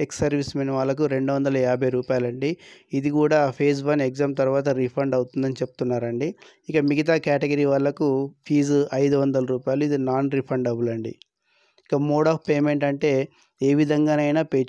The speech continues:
చేయొచ్చు. క్రెడిట్ కార్డు, డెబిట్ కార్డు, ఇంటర్నెట్ బ్యాంకింగ్, భీమ్ యాప్, ఐఎంపీఎస్ లాగా ఇతర మొబైల్ వాలెట్స్ ద్వారా కూడా మనము దీన్ని పే చేయొచ్చండి. సెంటర్ విషయానికి వస్తే మనము నోటిఫికేషన్ ఫిల్ చేసే సమయంలోనే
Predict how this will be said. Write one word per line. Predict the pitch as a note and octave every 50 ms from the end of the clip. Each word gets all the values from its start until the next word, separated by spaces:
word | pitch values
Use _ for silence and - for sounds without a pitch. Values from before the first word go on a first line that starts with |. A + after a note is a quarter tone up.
| - C#3
చేయొచ్చు. | C3 B2+ A#2+ - - C3+ B2+ B2 - -
క్రెడిట్ | - C#3 C#3 C#3+ C#3 D3+
కార్డు, | - D3 C3+ C#3 C3+ C3
డెబిట్ | C3 C3 C3 B2+ C3+ C#3 C#3
కార్డు, | - - C3+ C3+ C3+ C#3
ఇంటర్నెట్ | C#3 C3 B2 B2 C3 C3+ C#3 C#3 C3
బ్యాంకింగ్, | B2+ B2+ C#3 C3 C3+ C3 B2+ C#3 C3+ C#3 D3+ D3 _ _ _ _ _ _ _ _ _ B2+ B2+
భీమ్ | C3+ C#3 C#3 C3+ C3+
యాప్, | C#3 C3+ C3+ C3+ D3
ఐఎంపీఎస్ | C3+ C3 C3+ C3+ C3+ C3 C3+ C3+ C3+ C#3+ C#3 C3+ -
లాగా | C3+ C3 B2+ C3 C3+ C3+ C3+ C3 B2+ B2+ B2+
ఇతర | C3 C3 - C3 A#2+ - C#3+ C#3
మొబైల్ | C3 C3 C3+ C3 B2+ C#3 C#3+ C#3 C3+
వాలెట్స్ | C3+ C3+ C#3 C#3 C3 - -
ద్వారా | C#3+ C3+ C3 C3 C3
కూడా | B2+ - C#3 C#3
మనము | C3+ C3 B2+ C3 C3 C#3 C3+ B2+ A#2+ B2+ C#3 - _ _ _ _ _ _ _ _ _ _ _ _ _ -
దీన్ని | C3+ C#3 C#3 C#3+
పే | C3 - C#3 C3+ C3+ - -
చేయొచ్చండి. | C#3 C3 C3 B2 - - B2+ A#2+ A#2+ D3 F3 G#3+ -
సెంటర్ | D#3+ C#3+ C#3 D3+ C#3+
విషయానికి | C#3+ C#3 C3+ - D3+ C#3 C#3+ C3+ C#3
వస్తే | C#3 - - - D3 C3 B2+ B2+
మనము | C3 C3+ C3+ C#3 C#3 C#3 C3+
నోటిఫికేషన్ | B2+ C3 C3+ C#3 C#3 C#3+ D3 D3+ D3 C#3 D#3 D3+ C3+
ఫిల్ | - C#3+ C3+ C3+ C3+ D3
చేసే | C#3+ C#3 - D#3+
సమయంలోనే | C#3 - C3+ B2+ C3+ C#3 C#3 C3+ C3+ C3+ C3+ C3+ C3+ C#3+ C#3+ C3+ C3 B2+